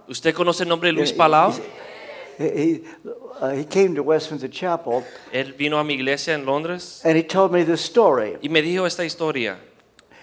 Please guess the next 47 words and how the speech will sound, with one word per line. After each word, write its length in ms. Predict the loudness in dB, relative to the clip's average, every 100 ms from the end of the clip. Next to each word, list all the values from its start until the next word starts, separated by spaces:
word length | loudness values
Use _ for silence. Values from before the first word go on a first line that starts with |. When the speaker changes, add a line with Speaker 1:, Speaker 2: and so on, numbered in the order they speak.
| -20 _
Speaker 2:
This 320 | 2 2 0 2
white 300 | 4 4 2
man 540 | 0 0 0 -4 -10 -6
and 100 | 0
Speaker 1:
Es- 60 |
Speaker 2:
this 180 | 0 0
black 400 | 0 4 4 4 -2
man 480 | -2 -2 -4 -8 -6 2
argued 440 | 2 2 0 -4
whether 280 | -2 -4 -4
Jesus 640 | -4 0 0 -2 -8 -8
was 160 | -8 -8
white 360 | 0 2 2 0
or 100 | -2
black. 420 | 4 6 6 2
Speaker 1:
Un 120 | 2
hombre 240 | 4 4 6
blanco 340 | 8 6 4
y 40 | 2
un 60 |
hombre 300 | 2 0 -4
negro 420 | -2 2 2 2 0
discutieron 680 | -2 -6 0 4 4 2 -2
si 180 | -6 -8 -10
Cristo 280 | -12 -4 0
era 140 | 2 2
blanco 500 | 4 2 0 -8 -6
o 80 | -6
negro. 420 | -6 -6 -8 -12 -16 _ _
Speaker 2:
Well, 120 | -6
the 80 | -2
white 280 | 4 4 4
man 260 | 2 0 0
said, 420 | 2 2 2 -6 -12 -8
"He's 180 | -2
white." 400 | 2 2 2 -6 -12 -2
Speaker 1:
El 120 | 0
hombre 220 | 2 2
blanco 260 | 2 2 -2
dijo, 200 | 0 0
"Es 120 | 0
blanco." 520 | 4 6 6 -2 -6 -8 -14
Speaker 2:
The 80 |
black 260 | 4 4 6
man 160 | 0 -4
<laughs> 20 |
says, 400 | -8 -10 -10